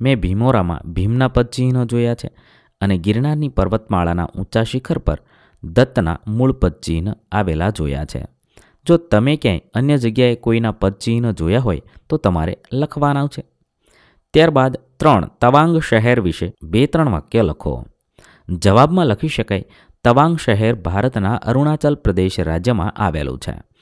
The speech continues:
અને તિબેટ સરહદ નજીક આવેલું છે. આ શહેર તેના સુંદર પર્વતીય દ્રશ્યો, તવાંગ મઠ અને ધાર્મિક મહત્વ માટે પ્રખ્યાત છે.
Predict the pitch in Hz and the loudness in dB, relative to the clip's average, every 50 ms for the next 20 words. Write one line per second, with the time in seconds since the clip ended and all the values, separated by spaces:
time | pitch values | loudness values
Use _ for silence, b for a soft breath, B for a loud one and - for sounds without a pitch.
0 | b b b b b b _ 98 98 95 87 - - 131 147 160 165 160 - - | b b b b b b _ 0 0 0 0 2 0 2 4 4 4 4 2 0
1 | - 107 95 101 110 101 - _ _ _ - 92 92 92 95 110 123 - 117 113 | 0 2 2 2 2 0 -2 _ _ _ -6 -2 0 0 2 2 2 2 2 2
2 | 113 120 120 117 113 - - - b b b b b b b b _ - 160 175 | 2 2 2 0 -2 -4 -8 -14 b b b b b b b b _ 0 0 0
3 | - - 160 156 131 101 104 117 127 - - 117 107 98 95 - - 120 131 139 | 0 0 0 2 2 2 2 0 0 0 0 0 0 0 0 -2 -2 -2 2 2
4 | 131 107 92 - 98 95 104 117 117 - 110 101 87 82 92 101 107 - - 131 | 2 2 2 0 0 0 2 0 0 0 -2 -2 0 0 -2 -4 -4 -4 -6 -6
5 | 127 - b b b b b b b _ - 98 95 95 92 92 90 85 92 107 | -6 -6 b b b b b b b _ 2 2 4 4 2 0 0 0 0 0
6 | 123 - - b b b b b - 92 98 92 80 78 90 90 107 120 127 117 | 0 -2 -4 b b b b b -6 -4 -2 -2 -2 -4 -4 -2 -2 -2 0 -2
7 | 90 80 - 82 98 104 127 127 - 120 98 82 80 78 78 - - - - - | -2 -4 -4 -6 -2 -2 -2 -2 -2 -2 -2 -2 -2 -4 -4 -4 -6 -4 -6 -8
8 | - - - - 82 73 71 - 73 - - | -8 -6 -6 -6 -6 -4 -6 -8 -10 -10 -12